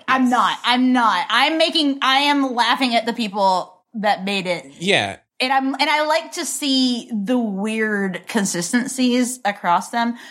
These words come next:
Speaker 1: But then also there are movies that people, like, are like, "This is a good movie," and you watch it and you're like, "Am I on drugs? This is, like,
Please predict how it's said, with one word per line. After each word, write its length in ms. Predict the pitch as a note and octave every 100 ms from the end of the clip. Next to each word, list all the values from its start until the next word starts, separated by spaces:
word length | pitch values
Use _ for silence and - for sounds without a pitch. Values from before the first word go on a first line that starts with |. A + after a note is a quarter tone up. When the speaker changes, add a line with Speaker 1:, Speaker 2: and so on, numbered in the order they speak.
| -
Speaker 1:
But 100 | G#4
then 100 | A#4+ C#5+
also 300 | G4 - B4+
there 120 | E4+ F4+
are 80 |
movies 280 | D#4 G4+ A4
that 120 | C#4+
people, 480 | - E4 F4+ C#4 A3 -
like, 220 | A#3 A#3
are 80 | A#3+
like, 160 | A3+ A3+
"This 160 | A#4+
is 60 | F4
a 20 |
good 120 | C4
movie," 300 | C4 F4 D#4
and 120 | A3 A#3+
you 80 |
watch 320 | A3+ A#3 E4 C4+
it 100 | -
and 60 |
you're 120 | A3+ A3+
like, 240 | F#3+ - _ - -
"Am 120 | A3
I 140 | G3+ A3+
on 300 | B4+ C#5+ C#4+
drugs? 480 | - E3 G#3+ E4+ C4
This 160 | C#4
is, 100 | A4
like, 200 | C#5 B4